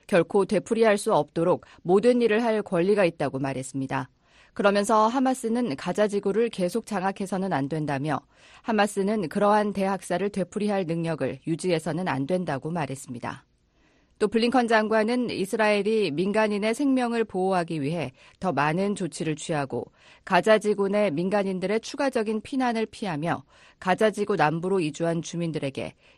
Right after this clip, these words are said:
여건이 허락하는 대로 북쪽으로 돌아갈 수 있는 선택권을 줄 것을 촉구했습니다.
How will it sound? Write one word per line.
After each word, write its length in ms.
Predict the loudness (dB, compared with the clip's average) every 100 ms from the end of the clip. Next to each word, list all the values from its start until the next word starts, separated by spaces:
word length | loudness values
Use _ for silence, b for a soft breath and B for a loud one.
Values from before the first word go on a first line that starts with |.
| 0
여건이 400 | 0 2 0 2
허락하는 520 | 0 -2 -2 -4 -4
대로 340 | -4 -2 -4 b b _
북쪽으로 480 | -6 -2 2 2 2
돌아갈 400 | 0 0 0 -2
수 160 | -4
있는 240 | -4 -4 -4
선택권을 600 | -4 -2 -4 -4 -4 -4
줄 180 | -8 -8
것을 360 | -8 -8 -10
촉구했습니다. 800 | -10 -8 -6 -6 -10 -8 -10 -10